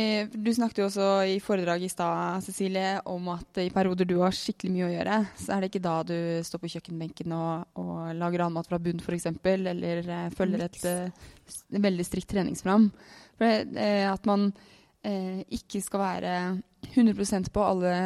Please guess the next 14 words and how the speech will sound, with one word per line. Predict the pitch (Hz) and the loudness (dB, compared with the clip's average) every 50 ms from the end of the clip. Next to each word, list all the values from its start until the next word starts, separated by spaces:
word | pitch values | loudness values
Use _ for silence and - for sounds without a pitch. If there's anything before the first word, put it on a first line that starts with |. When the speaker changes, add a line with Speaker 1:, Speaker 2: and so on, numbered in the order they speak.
| 185 180 185 - - | 0 -2 -4 -2 2
Speaker 1:
punkter | - 226 185 - 190 | 2 2 2 2 0
i | 190 190 180 | 0 0 0
livet | 175 180 185 - - | 0 -2 -4 -2 -4
alltid. | 175 170 175 _ _ - 254 233 - - - - _ _ _ _ _ _ _ _ _ _ _ - - - - - - - - - - | -4 -4 -6 _ _ 2 2 2 0 -4 -20 -20 _ _ _ _ _ _ _ _ _ _ _ -20 -20 -20 -20 -20 -20 -20 -20 -20 -4
Speaker 2:
Ja, | - 302 311 294 | 2 6 8 8
jeg | 269 233 214 | 8 8 8
er | 220 | 6
i | 240 262 269 | 6 4 4
hvert | 254 208 | 2 0
fall | 220 220 214 | 0 2 2
veldig | 220 220 202 208 202 | 2 2 2 4 4
be-, | 208 277 277 - - 269 | 6 6 6 4 2 2
<laughs> | 262 269 | 6 10
det | 349 359 | 12 12